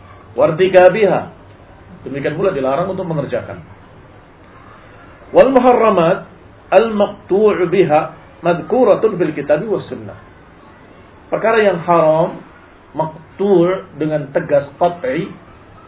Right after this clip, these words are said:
disebutkan dalam kitab dan sunnah. Seperti ucapan Allah Subhanahu wa taala, "Qul ta'alu atlu ma harrama rabbukum 'alaikum alla tusyriku bihi syai'an wa bil walidaini ihsana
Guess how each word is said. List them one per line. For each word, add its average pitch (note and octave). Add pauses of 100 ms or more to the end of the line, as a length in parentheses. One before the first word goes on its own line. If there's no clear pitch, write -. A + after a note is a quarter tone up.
(140)
disebutkan D#3+
dalam D3+
kitab D3
dan C3
sunnah. A#2 (1040)
Seperti C#3+
ucapan D#3+
Allah D#3+
Subhanahu C#3+
wa C3
taala, D#3
"Qul D#3
ta'alu C#3+ (500)
atlu D#3
ma D#3
harrama D3+
rabbukum D3+
'alaikum C#3 (560)
alla D#3+
tusyriku D#3+
bihi D3
syai'an D#3
wa C#3
bil C#3
walidaini D3+
ihsana C#3+